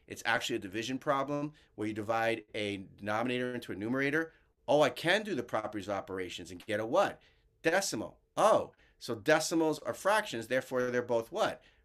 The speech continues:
Rational. And if it's a repeating number, it's rational.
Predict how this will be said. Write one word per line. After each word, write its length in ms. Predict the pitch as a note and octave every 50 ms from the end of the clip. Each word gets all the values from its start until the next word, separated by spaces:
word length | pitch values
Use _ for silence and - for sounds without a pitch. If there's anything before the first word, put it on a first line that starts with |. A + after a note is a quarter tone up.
| _ _ -
Rational. 600 | G2+ B2 D#3 F#3 G3+ G3+ - G#2+ F#2 - - _ _ _ _ _ -
And 200 | B2 B2 B2+ B2+
if 100 | - -
it's 140 | B2+ A#2+ -
a 40 | A2
repeating 480 | A2+ A2+ - - G3 A#3 A#3 G#3+ D#3
number, 480 | A#2 A2+ G#2+ G#2+ G#2+ G2+ G2+ A2 C3 - _ _ _ _ _ _ _ _ _ -
it's 220 | - F#2 - -
rational. 640 | F#2 F#2 F#2+ F2+ F2+ F2 - - F2 E2+ - -